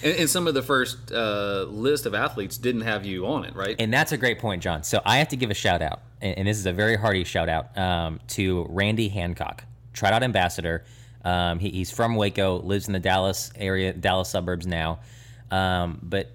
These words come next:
Speaker 2: his last name being Hancock, um, it's so close to Harley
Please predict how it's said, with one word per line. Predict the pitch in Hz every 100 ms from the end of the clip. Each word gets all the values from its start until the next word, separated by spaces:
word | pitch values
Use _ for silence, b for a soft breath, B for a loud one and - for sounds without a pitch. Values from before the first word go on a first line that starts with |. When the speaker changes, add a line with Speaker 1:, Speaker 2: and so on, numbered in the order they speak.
| -
Speaker 2:
his | - 123 135
last | 135 120 -
name | 110 98
being | 92 87
Hancock, | 85 101 95 - 80 - - B B B - -
um, | 95 90 85 76
it's | 90 -
so | 113
close | - 113
to | -
Harley | - 101 87 80